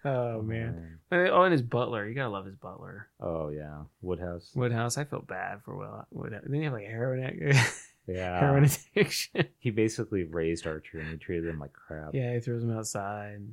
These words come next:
Speaker 2: He's the
Speaker 1: Ah,
Speaker 2: opposite of,
Speaker 1: gosh,
Speaker 2: uh,
Speaker 1: that
Speaker 2: Alfred.
Speaker 1: stinks. He is the polar opposite. Absolutely.
Speaker 2: They don't respect him at all.
Speaker 1: No.
Speaker 2: They don't even hear what he has to <laughs> say.
Speaker 1: Oh, gosh, it's terrible.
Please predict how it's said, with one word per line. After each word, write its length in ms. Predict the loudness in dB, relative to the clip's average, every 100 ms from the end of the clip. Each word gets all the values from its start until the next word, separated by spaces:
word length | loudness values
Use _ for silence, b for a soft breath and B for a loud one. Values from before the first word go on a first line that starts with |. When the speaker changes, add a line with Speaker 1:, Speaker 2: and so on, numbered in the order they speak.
| -16 _
Speaker 2:
He's 200 | -4 -4
the 140 | -2 0
Speaker 1:
Ah, 200 | 2 0
Speaker 2:
opposite 300 | -2 -2 0
of, 180 | -2 -4
Speaker 1:
gosh, 260 | -4 -2
Speaker 2:
uh, 60 | -2
Speaker 1:
that 140 | -2
Speaker 2:
Alfred. 300 | 0 -2 -4 -6
Speaker 1:
stinks. 360 | -6 -8 -8 -10 _ _ _ -4
He 120 | 0
is 200 | 0 0
the 400 | -2 -4 -6 -10
polar 300 | -8 -6 -4
opposite. 400 | -6 -10 -14 -10
Absolutely. 720 | -6 -6 -6 -8 -8 -8 -10 -16 _ _ _ _ _ _
Speaker 2:
They 80 | -4
don't 120 | -2
respect 380 | -4 -6 -6 -6
him 80 | -6
at 80 | -2
all. 400 | 0 2 2 2
Speaker 1:
No. 540 | 2 0 -4 -8 -14 _
Speaker 2:
They 80 | -4
don't 220 | -2 -2
even 180 | -6 -8
hear 220 | -8 -8
what 80 | -8
he 60 | -12
has 240 | -10 -8
to 60 | -6
<laughs> 200 | -8 -2
say. 400 | -2 0 -2 -2 -6
Speaker 1:
Oh, 240 | -8 -8 -12 -10
gosh, 300 | -6 -6 -8
it's 160 | -8
terrible. 640 | -6 -6 -6 -8 -10 -8 -10